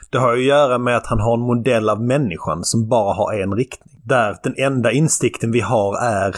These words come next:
memetiken. Alltså att, att härma andra människor. Att han har reducerat människan till en enda instinkt. Och jag tror att det finns andra instinkter som är att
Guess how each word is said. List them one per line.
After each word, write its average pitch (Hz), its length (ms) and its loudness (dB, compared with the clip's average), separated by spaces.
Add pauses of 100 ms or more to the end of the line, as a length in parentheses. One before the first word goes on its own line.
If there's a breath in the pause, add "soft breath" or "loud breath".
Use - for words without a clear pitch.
memetiken. 117 760 -2 (140)
Alltså 120 240 0
att, 110 260 0 (120)
att - 120 -2
härma 117 420 0
andra 107 280 0
människor. 127 500 -4
Att - 80 -8
han 127 100 0
har 110 180 2 (280 loud breath)
reducerat 120 1000 0 (240 soft breath)
människan 117 640 0
till - 240 -2
en 120 240 0
enda 127 240 0
instinkt. - 520 -2 (160 soft breath)
Och - 300 -2
jag 135 180 2
tror 135 240 2
att - 100 -2
det 123 60 -6
finns 135 260 -2
andra 120 360 2
instinkter 117 640 0
som 131 200 0
är 131 200 2
att 120 240 0